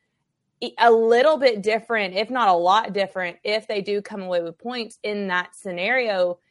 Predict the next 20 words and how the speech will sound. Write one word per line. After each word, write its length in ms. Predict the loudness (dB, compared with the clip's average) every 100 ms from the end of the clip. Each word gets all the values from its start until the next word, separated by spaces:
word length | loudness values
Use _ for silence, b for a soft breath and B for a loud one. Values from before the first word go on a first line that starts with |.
| _ -4
especially 580 | -2 0 -2 -2 -4
when 160 | -2 -2
you 80 | -2
consider 500 | -4 -2 -2 -2 -2
<laughs> 80 | -4
that 280 | -6 -6 -8 _ _ _ _ _ _ -2
Foye's 300 | 4 4 4
interception 600 | 0 0 0 0 -2 -4
put 180 | -2 -2
them 120 | -2
in 140 | 0
Bills 280 | 0 0 0
territory, 640 | 0 2 0 -4 -8 -6
and 140 | -4 0
not 180 | 0
just, 160 | 0 0
like, 180 | 0 0
Bills 220 | -2 -2
territory, 540 | -2 -2 -2 -2 -2
but 340 | 0 0 0